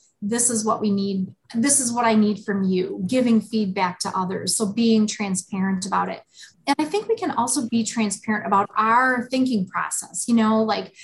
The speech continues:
one of the things that I did with this presentation is that I added a slide on rationale because I knew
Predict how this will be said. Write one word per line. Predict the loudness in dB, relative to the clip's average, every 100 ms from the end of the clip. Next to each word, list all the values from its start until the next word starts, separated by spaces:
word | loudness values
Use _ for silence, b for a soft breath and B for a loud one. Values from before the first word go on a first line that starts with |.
| B B
one | 0 2
of | 0
the | 0
things | -2 0
that | 0
I | 0
did | 0 0
with | 0 -2
this | -6
presentation | -4 -2 -2 -2 -2 0 -2 -2
is | -2 0
that | 0 0
I | 0 -2 -2
added | 0 2 0 -2
a | -4
slide | -2 -2 -2 -2
on | -2 -2
rationale | -4 -4 -2 -2 0 -2
because | -4 -6 -2
I | 0
knew | 2 2 2